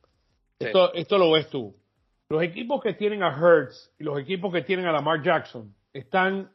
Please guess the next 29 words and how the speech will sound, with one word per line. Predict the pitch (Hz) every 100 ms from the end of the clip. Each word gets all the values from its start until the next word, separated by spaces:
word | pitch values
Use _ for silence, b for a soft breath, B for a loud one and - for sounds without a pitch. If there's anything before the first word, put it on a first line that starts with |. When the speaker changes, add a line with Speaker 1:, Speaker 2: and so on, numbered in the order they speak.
| -
Speaker 2:
mucho | 165 220 226 220
más | 208
avanzados | 202 175 160 196 190
en | 190
los | 170
playoffs | 175 180 190 170
que | -
muchos | 165 165 160 190
de |
los | 180 156
jugadores | 147 156 147 156 175 170 b b b b
que | -
los | 160 147
demás | 143 160
equipos. | 147 135 113 -
O | _ _
sea, | - 147
no | 165 226
agarrar | 233 220 214
a | 180
Hurts | 185 175 143 147
y |
no | 143
agarrar | 170 185 185
a |
Lamar | 175 156 165
Jackson | 156 151 139 139 120
con | 139
su | 127 156 143 120